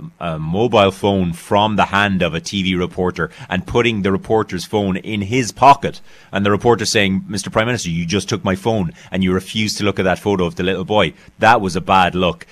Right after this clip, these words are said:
And it did turn out that that photo was not fake. It was absolutely real because of the pressure that that hospital was under. But of course, a lot of stuff going on online muddies the waters. People believe what they want to believe.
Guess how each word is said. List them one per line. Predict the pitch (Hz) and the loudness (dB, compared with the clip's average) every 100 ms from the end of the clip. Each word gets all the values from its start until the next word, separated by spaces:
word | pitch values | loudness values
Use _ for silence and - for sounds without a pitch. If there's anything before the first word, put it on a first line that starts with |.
| - | -10
And | 90 | -4
it | 92 | -2
did | 76 117 | 2 0
turn | - 107 | 2 0
out | 98 92 87 | 2 2 0
that | 80 | 0
that | 101 95 | 0 2
photo | 101 92 | 0 0
was | 80 85 | -2 2
not | 165 - | 4 4
fake. | - 85 82 - - | 2 0 0 -8 -14
It | - | -4
was | 92 85 | -2 2
absolutely | 123 - 107 92 | 2 0 -2 -2
real | 90 92 92 78 _ - | 0 2 0 -4 _ -10
because | 90 - 110 | -6 0 2
of | 92 | 0
the | 85 | -4
pressure | 95 104 - 87 | 0 0 0 -4
that | 85 | -2
that | 92 85 | -2 -2
hospital | - 98 - 90 | -2 -2 -2 -4
was | 82 80 | -4 -2
under. | 104 117 92 82 - - | -2 0 0 -2 -8 -10
But | 92 | -8
of | 85 | -6
course, | - 110 98 - - - - | 0 2 2 0 -8 -12 -4
a | 87 | 0
lot | 95 101 | 4 4
of | 101 87 | 4 0
stuff | - - 104 90 | -10 -2 0 0
going | 104 95 | 0 2
on | 92 | 0
online | 95 90 95 98 90 | 0 2 2 4 2
muddies | 87 95 98 82 | 2 2 2 -2
the | |
waters. | 90 92 92 90 82 | 0 2 2 0 -4
People | 95 92 92 | -4 -4 -4
believe | 90 92 85 | -2 -2 -2
what | 85 | -4
they | 82 | -4
want | 85 104 | -2 -2
to | 104 | -2
believe. | 87 87 87 87 | -4 -2 -2 -4